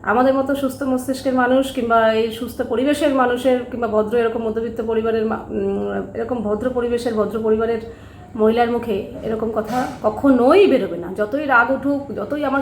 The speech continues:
শত্রু হোক, দেখতে পারি না দু চোখে, দেখতে পারি না। আমি যদি কাউকে দু চোখে দেখতে না পারি, আমি তাকে পাত্তাই দেবো না, তার দিকে ফিরেও তাকাবো না। অথচ সে এখানে দেখছে, আসছে, দেখছে, আবার নোংরা কমেন্ট করে যাচ্ছে। নোংরার মধ্যে একটা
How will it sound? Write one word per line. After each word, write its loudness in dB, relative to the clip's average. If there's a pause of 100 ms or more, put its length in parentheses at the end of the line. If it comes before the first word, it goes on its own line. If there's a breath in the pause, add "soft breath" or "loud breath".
শত্রু -4
হোক, 0
দেখতে -2
পারি 2
না 2
দু 0
চোখে, -2
দেখতে -2
পারি 2
না। 2
আমি 2
যদি -2
কাউকে 0
দু 2
চোখে -4
দেখতে -4
না -2
পারি, 2 (260 loud breath)
আমি 2
তাকে 4
পাত্তাই 4
দেবো 0
না, -6
তার 0
দিকে 0
ফিরেও 2
তাকাবো -2
না। -8 (320 loud breath)
অথচ 0
সে 2
এখানে 2
দেখছে, 0
আসছে, 0
দেখছে, -2 (580 loud breath)
আবার 0
নোংরা 2
কমেন্ট -2
করে -6
যাচ্ছে। -10
নোংরার 0
মধ্যে -2
একটা -2